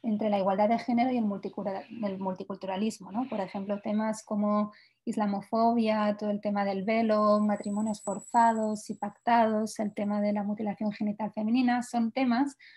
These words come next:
que, eh, ponen en entredicho, eh, pues,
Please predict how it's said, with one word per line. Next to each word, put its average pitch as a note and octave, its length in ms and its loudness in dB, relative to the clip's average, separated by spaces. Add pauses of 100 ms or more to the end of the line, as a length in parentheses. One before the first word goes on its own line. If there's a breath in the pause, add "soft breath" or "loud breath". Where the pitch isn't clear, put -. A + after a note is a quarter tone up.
(580 loud breath)
que, B3 500 0
eh, G3 600 0
ponen A3+ 300 0
en A#3 120 4
entredicho, A#3 880 0 (260)
eh, F#3 560 0
pues, G3 300 -10